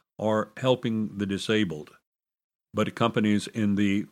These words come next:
for-profit sector can also have noble or exalted aims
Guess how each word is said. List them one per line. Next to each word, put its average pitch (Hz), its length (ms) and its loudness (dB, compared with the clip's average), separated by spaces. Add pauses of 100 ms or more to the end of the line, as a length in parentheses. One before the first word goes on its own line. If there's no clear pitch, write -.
for-profit 131 680 2
sector 107 500 -4
can 123 400 -4
also 117 600 0
have 90 480 -4 (260)
noble 104 580 4
or 104 320 0
exalted 101 680 -2
aims 95 480 -2